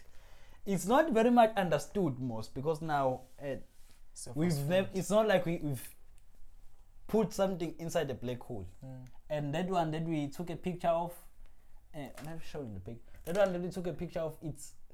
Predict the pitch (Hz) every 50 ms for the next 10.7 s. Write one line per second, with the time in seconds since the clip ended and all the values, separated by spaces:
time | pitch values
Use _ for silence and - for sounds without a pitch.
0 | - - - - 196 190 - - 190 190 180 - - 170 170 165 151 147 - -
1 | - 156 160 165 165 160 151 147 143 139 131 127 - - 147 143 139 135 135 135
2 | 139 - 143 123 113 107 - - - 104 104 104 110 110 101 87 82 82 - -
3 | - - - - - - - - - - - - - - 110 113 127 123 - -
4 | - - - - - 123 113 - 120 123 131 135 131 131 127 123 120 123 120 127
5 | 131 135 127 - - - 135 135 127 - - - 123 104 90 - - - - -
6 | - - - - - 175 170 131 104 - - - - - - - - - - -
7 | - - - - - - - - 156 175 185 190 202 202 - - - 202 190 180
8 | 160 156 147 147 131 131 - - 180 185 196 175 165 170 175 170 165 151 123 -
9 | - - - 135 123 120 117 110 104 - - 127 123 120 113 - - - 127 113
10 | 104 101 - 120 107 92 - - 120 117 101 90 -